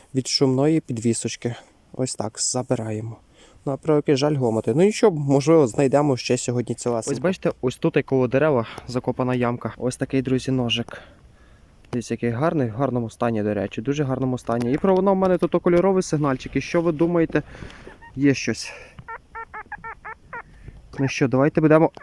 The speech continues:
де воно, разом розпаковувати. Подивимося, що тут. Головне, обережно. Можливо, якийсь шмурдяк, можливо, і ні. О,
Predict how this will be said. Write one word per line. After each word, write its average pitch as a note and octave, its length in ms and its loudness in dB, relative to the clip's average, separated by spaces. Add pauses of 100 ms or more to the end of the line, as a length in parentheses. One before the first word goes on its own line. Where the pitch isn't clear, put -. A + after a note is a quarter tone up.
(200)
де B2 120 2
воно, A#2 240 2 (400)
разом D3+ 360 4
розпаковувати. C#3 760 0 (260)
Подивимося, C3+ 640 2
що - 280 -2
тут. B2 200 0 (280)
Головне, C#3+ 400 4
обережно. C3 640 2 (840)
Можливо, G3 220 6
якийсь C3+ 220 4
шмурдяк, C3+ 580 -2 (120)
можливо, C3 480 2 (100)
і C#3 80 0
ні. A#2 320 -2 (2250)
О, G#2+ 160 0